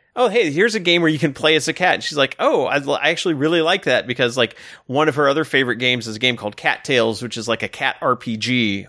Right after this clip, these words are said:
on the Switch. And so sh-, she started playing this game, and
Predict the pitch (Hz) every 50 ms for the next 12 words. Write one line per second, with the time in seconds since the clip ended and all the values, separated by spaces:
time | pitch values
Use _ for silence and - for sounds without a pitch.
0 | _ - 117 104 101 101 98 95 92 - - - - 156 180 165 - - - -
1 | - - - - - - - - - - - - - 127 147 165 175 160 - -
2 | - _ _ - - - 196 196 185 - - 190 185 180 170 - 202 185 165 160
3 | 147 139 139 131 - 147 156 160 214 220 170 131 120 117 113 113 113 - - -
4 | - - - - _ _ _ _ 151 147 143 135 135 131 123 98